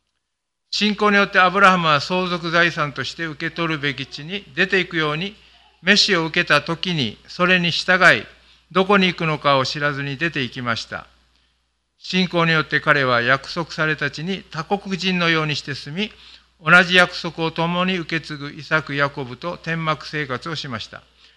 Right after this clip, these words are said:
固い基礎の上に建てられた都を待ち望んでいたからです。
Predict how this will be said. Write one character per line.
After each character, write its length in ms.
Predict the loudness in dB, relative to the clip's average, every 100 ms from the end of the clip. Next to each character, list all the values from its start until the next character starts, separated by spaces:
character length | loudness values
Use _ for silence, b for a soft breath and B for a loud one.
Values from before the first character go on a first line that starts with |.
| b b _
固 320 | -2 4 4
い 80 | 4
基 60 | 0
礎 180 | 0
の 100 | 2
上 140 | 2 2
に 120 | 0
建 140 | -4
て 140 | -2 2
ら 160 | 2
れ 80 | 2
た 120 | 0
都 460 | -2 -2 -4 -2 -4
を 60 | 0
待 180 | -2
ち 80 | -2
望 300 | -6 -4 -4
ん 80 | -2
で 80 | -2
い 60 |
た 120 | -2 -4
か 100 | -4
ら 100 | -4
で 120 | -8
す。 240 | -10 -20